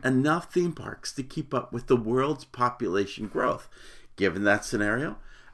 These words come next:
a strategy that focuses on attracting ten different parties who may come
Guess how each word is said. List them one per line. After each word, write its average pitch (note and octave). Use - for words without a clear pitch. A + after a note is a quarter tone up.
a -
strategy G3
that D#3+
focuses D#3
on A#2+
attracting B2+
ten G#3+
different D#3
parties A#2+
who G3+
may F3+
come F3